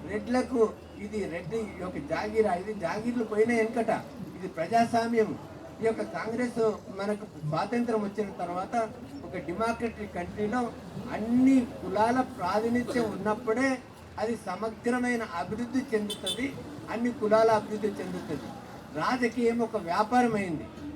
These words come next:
రాజకీయం వ్యాపారం అయింది కాబట్టి రాజకీయములో మనకు స్థానం లేకుండా మన మీద ఏలి వాళ్ళు కోట్లాది కోటీశ్వరులై మనకి ఎక్కడ వాళ్ళని అక్కడ ఉంచుతా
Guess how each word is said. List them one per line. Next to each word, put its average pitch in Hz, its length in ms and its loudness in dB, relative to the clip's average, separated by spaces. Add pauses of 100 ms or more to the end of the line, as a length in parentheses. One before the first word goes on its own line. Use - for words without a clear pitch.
(200)
రాజకీయం 233 460 2
వ్యాపారం 220 580 4
అయింది 214 220 2
కాబట్టి 214 520 0
రాజకీయములో 214 1400 2
మనకు 214 320 -4 (100)
స్థానం 220 380 -2
లేకుండా 214 640 0 (380)
మన 202 220 0
మీద 220 260 0 (380)
ఏలి 240 340 4 (320)
వాళ్ళు 214 340 4
కోట్లాది 226 640 2
కోటీశ్వరులై 214 1040 2 (320)
మనకి 208 260 -2
ఎక్కడ 214 300 4
వాళ్ళని 220 280 4
అక్కడ 214 220 0
ఉంచుతా 180 360 2